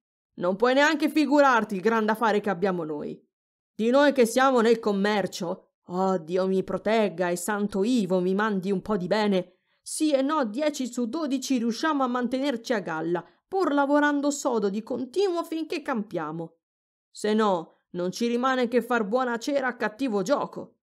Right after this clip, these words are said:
a meno che non ce la squagliamo prima con la scusa di andare in pellegrinaggio. Ecco perché in questo balordo mondo ho tanta necessità di star con gli occhi aperti. Nel commercio bisogna sempre aver paura dei rovesci di fortuna.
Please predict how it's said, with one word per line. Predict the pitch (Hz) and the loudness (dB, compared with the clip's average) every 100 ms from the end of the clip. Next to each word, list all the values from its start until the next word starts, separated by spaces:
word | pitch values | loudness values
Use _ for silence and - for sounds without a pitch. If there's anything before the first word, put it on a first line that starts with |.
| _ | _
a | - 440 | -6 -2
meno | 403 311 | 0 -2
che | 294 320 | -2 -2
non | 262 233 | -2 0
ce | 240 | 0
la | 226 | -2
squagliamo | - 269 240 254 294 | 0 0 2 0 0
prima | - 214 202 220 | 0 0 0 -2
con | 220 339 | -4 -4
la | 247 | -2
scusa | 233 - 277 220 | -4 -2 0 2
di | 185 | 0
andare | 190 262 247 | -2 0 0
in | 185 | 2
pellegrinaggio. | 214 208 214 349 196 143 151 170 - _ _ _ _ _ _ _ - | 4 4 4 2 0 -4 -4 -6 -8 _ _ _ _ _ _ _ -4
Ecco | 196 247 247 226 | 0 0 2 0
perché | 226 214 | 0 0
in | 220 190 | -2 0
questo | 190 226 220 - 185 | 0 0 0 -4 0
balordo | 196 190 226 214 185 | 4 8 8 6 2
mondo | 190 220 208 196 190 185 _ | 2 4 2 2 0 -2 _
ho | - 269 - | -4 -4 -4
tanta | 330 285 262 262 | -4 -2 0 2
necessità | 247 254 233 240 240 220 | 2 0 -4 -4 -4 -4
di | 175 | -4
star | 175 180 175 | -6 -6 -2
con | 185 | -2
gli | 175 | 0
occhi | 170 - | -2 -6
aperti. | 170 160 151 - - - _ _ _ _ - | -10 -8 -10 -12 -18 -20 _ _ _ _ -8
Nel | 170 180 | -4 -2
commercio | 190 202 202 196 180 - - 165 165 | -2 -2 0 0 0 -4 -8 -6 -6
bisogna | 165 160 185 175 | -8 -4 -2 -2
sempre | 180 202 202 196 | -2 -2 -2 -2
aver | 196 196 196 | 0 0 -2
paura | 196 196 247 220 190 | 0 4 6 6 4
dei | 185 | 0
rovesci | 185 190 185 - | 0 0 -2 -4
di | 180 | -6
fortuna. | 185 185 - 190 170 165 | -4 -6 -4 -4 -4 -8